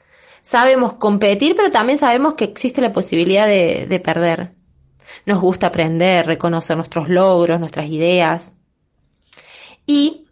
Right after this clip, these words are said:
nos solemos alcanzar los objetivos que nos proponemos. Ahora, cuando no tenemos desarrollado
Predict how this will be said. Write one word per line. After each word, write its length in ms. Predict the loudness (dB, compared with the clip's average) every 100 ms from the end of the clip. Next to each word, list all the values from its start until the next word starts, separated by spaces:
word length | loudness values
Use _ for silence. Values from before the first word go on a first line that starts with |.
| _ _ _ _ -20 _
nos 380 | -2 -2 -2 -12 -20 _ _ _ _ _ _ -14
solemos 500 | -2 0 2 2 0
alcanzar 340 | 0 -2 0
los 120 | 0
objetivos 420 | 0 -2 -2 -2 -2
que 100 | -4
nos 120 | -2
proponemos. 720 | -2 -2 -2 -4 -8 -14 -20 _ _ _ _ _ _ _ -20 -20 -8 0
Ahora, 380 | 4 4 2
cuando 320 | 2 2 2 2
no 180 | 2
tenemos 380 | 2 2 4 2
desarrollado 1120 | 2 0 0 0 2 2 4 4 2 0 -6